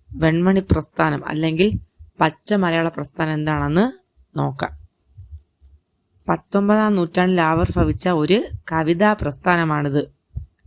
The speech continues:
സാധാരണ ജനങ്ങളെ കവിതയോട് അടുപ്പിക്കുക എന്നതാണ് ഇതിൻ്റെ ലക്ഷ്യം.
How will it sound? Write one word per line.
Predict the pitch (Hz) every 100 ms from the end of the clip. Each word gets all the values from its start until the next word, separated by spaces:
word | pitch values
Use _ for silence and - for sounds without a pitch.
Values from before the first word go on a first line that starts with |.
| - - - _ -
സാധാരണ | 160 165 180 196 202 202
ജനങ്ങളെ | 185 170 160 156 165 208 _ - 160
കവിതയോട് | 165 170 190 202 196
അടുപ്പിക്കുക | 170 151 - 175 175
എന്നതാണ് | 170 151 156 160
ഇതിൻ്റെ | 190 160 151 151 196 -
ലക്ഷ്യം. | 147 135 - 156